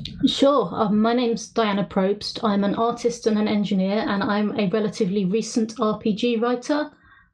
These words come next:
I've been G M ing for a long time, but I'm quite new to Glorantha. I've been into it for a couple of years. And it's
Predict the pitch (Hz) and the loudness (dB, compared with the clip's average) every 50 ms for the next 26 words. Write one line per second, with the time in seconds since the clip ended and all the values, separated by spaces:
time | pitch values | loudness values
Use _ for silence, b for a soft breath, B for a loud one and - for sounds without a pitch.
0 | b _ _ - 233 226 214 214 - 233 220 214 - - 214 233 247 254 247 233 | b _ _ -2 0 0 0 2 2 2 2 2 0 0 0 0 2 0 0 -2
1 | 220 190 - - 214 202 196 202 202 202 175 - - 196 185 196 208 226 220 233 | -2 -4 -2 -2 -2 0 0 0 0 -2 -2 -2 0 0 0 2 0 0 0 0
2 | - - 208 196 185 175 - - - - 220 233 240 208 202 202 185 - - 190 | 0 0 0 0 -2 -2 -4 -4 -2 0 0 2 2 2 2 0 0 0 -2 0
3 | - 190 185 185 185 185 - - - 220 226 226 220 220 - 208 202 202 190 180 | 0 2 2 2 0 0 -2 -2 0 0 0 0 -2 -2 0 0 2 2 0 0
4 | - 208 - - - - 175 - - 190 - - 190 165 - 190 185 185 214 226 | 0 -2 -2 -2 -2 -4 -2 0 0 -2 0 0 0 0 2 2 2 2 2 0
5 | 220 - - - b b b b b b b b _ _ - - 214 208 202 202 | -2 -4 -8 -16 b b b b b b b b _ _ -2 0 2 2 2 2
6 | 202 208 - 214 226 - - - - - | 2 2 0 0 -2 -2 -6 -12 -12 -12